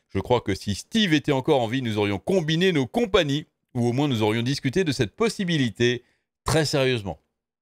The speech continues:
Voilà, hein, ça donne le ton, évidemment. Alors, Disney, vous allez me dire, ça vaut combien ? Ça vaut très cher,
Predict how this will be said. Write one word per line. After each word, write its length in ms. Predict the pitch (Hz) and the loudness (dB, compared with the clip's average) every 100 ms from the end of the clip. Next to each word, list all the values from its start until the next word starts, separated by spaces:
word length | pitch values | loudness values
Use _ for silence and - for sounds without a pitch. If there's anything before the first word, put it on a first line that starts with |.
| _ _ _ _ _ _ _ | _ _ _ _ _ _ _
Voilà, 240 | 82 69 - _ | -4 -4 -8 _
hein, 80 | - | -16
ça 140 | 82 82 | -10 -4
donne 180 | 87 | 0
le 120 | 92 87 | 0 -2
ton, 180 | 120 | -4
évidemment. 460 | 113 107 107 131 170 | -4 0 2 2 2
Alors, 260 | 123 127 - _ _ - | 2 2 0 _ _ -6
Disney, 420 | 123 151 170 185 | -2 -2 2 4
vous 60 | |
allez 100 | 143 | 4
me 60 | 131 | 2
dire, 120 | 175 | 0
ça 140 | 147 117 | -2 -2
vaut 140 | 143 | -2
combien ? 320 | 139 131 156 | -2 -2 -2
Ça 100 | 139 - | -4 -8
vaut 100 | 92 | -8
très 140 | - | -10
cher, 160 | - | -18